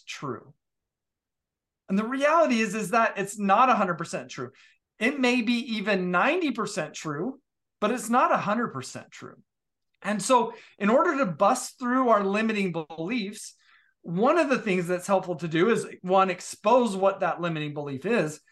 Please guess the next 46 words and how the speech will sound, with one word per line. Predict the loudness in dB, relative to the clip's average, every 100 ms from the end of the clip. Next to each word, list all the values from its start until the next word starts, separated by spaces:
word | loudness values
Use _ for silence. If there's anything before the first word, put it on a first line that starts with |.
| _ _ -6
but | -2
then | 2 2 0
two | 2 4 4
is | 0 -4
push | -4 -2 0
against | 0 0 -2 -8
it, | -12 -12 _ _ _ -4
right? | 0 0
We've | 0 0
gotta | 0 0
test | -4 -2 0 0 -2 0
out | 4 4 4 -2 -16 _ _ _
this | -8 -4
limiting | -2 0 0 0
belief. | 0 0 -2
That's | -4 -8
part | 0 2 2
of | 0
the |
neural | 0 2 4 2
rewiring | 0 -4 -2 -2 0 -2 -2 -8
that | -10
needs | -12 -10
to | -8
occur. | -8 -6 -8 -8 _ _ _ _ _ _
So | -2 0 0
l-, | -4
let | 0 0
me | 0
give | 0
you | 2
another | 4 4 2
example | 0 -2 -2 -2 2 2
that | 2 -2 0
deals | 0 2
with | 0 -2
my | -2 -2
daughter | 0 2 2 0 -8 -10
that, | -6 -6 -6 -6
that | -2
I | -2
think | -2 -8
will | -8
make | -8 -8
sense. | -8 -10 -10 -4
So | 0 0